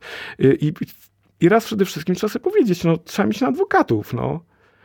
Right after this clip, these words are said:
Jeżeli chcesz być jakoś tam niezależny, wydajesz sami książki, produkujesz filmy, chcesz istnieć, masz rodzinę, et cetera, no to przepraszam, dlaczego mam dać kilkadziesiąt tysięcy adwokatowi, tak? To, to,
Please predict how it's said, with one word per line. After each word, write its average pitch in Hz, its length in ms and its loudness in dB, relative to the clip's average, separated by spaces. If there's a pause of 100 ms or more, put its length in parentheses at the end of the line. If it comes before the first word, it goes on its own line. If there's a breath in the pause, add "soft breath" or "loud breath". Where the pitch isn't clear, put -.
(200 soft breath)
Jeżeli 196 300 4
chcesz 214 220 2
być 180 180 0
jakoś 185 240 0
tam 175 120 2
niezależny, 147 760 4
wydajesz 135 280 2
sami 139 500 2
książki, 147 400 2
produkujesz 131 500 -2
filmy, 123 460 0
chcesz - 260 -6
istnieć, 131 300 -4
masz 127 220 -2 (300 loud breath)
rodzinę, 139 460 4
et 135 100 0
cetera, 127 380 2
no 143 60 2
to 170 80 0
przepraszam, 190 440 0
dlaczego 170 300 -2
mam 139 160 4
dać - 200 2
kilkadziesiąt 139 440 0
tysięcy 139 320 -2
adwokatowi, 127 640 -2
tak? - 300 -6 (640 loud breath)
To, 190 120 -2 (380)
to, - 120 2